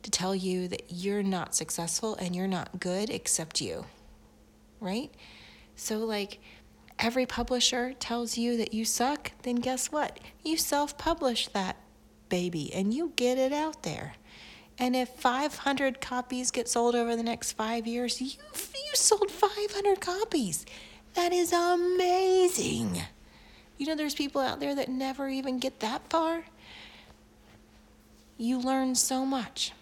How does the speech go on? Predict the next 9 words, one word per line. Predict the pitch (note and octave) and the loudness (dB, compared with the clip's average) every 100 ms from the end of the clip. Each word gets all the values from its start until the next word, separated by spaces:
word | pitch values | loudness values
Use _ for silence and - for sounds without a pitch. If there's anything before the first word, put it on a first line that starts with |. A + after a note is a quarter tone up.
| - - - - - - - - - - - - - - - - - - - - - - - | -20 -20 -20 -20 -20 -20 -20 -20 -20 -20 -20 -20 -20 -20 -20 -20 -20 -20 -20 -20 -20 -20 -6
You | A3+ A#3+ - - - - | -2 -2 -4 -12 -18 -14
accomplish | A3+ - B3+ C4+ - D#3 - - - | -12 -8 -4 -4 -4 2 2 2 2
so | - A3+ A#3 A#3+ | 4 6 4 4
much | A3+ E3+ - - | 2 -2 -8 -8
by | F3+ F#3+ | -8 -6
continuing | G#3 G3 - A3 G#3 F#3+ D3 - | -6 -6 -4 -4 -4 -6 -8 -8
to | D#3+ | -6
just | F3+ F#3 - - | -6 -2 -2 -2
try, | - - D#3+ - - | -4 -4 -4 -6 -10